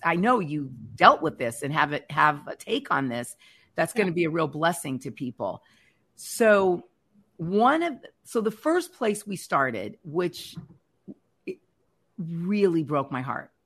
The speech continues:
Speaker 1: and it really stretched me to try to figure out how to reply,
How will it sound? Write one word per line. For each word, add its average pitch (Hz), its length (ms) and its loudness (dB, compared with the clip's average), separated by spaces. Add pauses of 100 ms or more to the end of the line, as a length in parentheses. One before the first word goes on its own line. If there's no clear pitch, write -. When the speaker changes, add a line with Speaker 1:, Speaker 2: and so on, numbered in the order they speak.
(460)
Speaker 1:
and 170 120 0
it 143 100 -4
really 180 420 2
stretched - 440 -4
me - 300 -10
to 151 80 -8
try 147 220 0
to 139 60 -4
figure 143 300 -4
out 117 180 0
how - 320 0
to 135 80 -2
reply, - 580 -6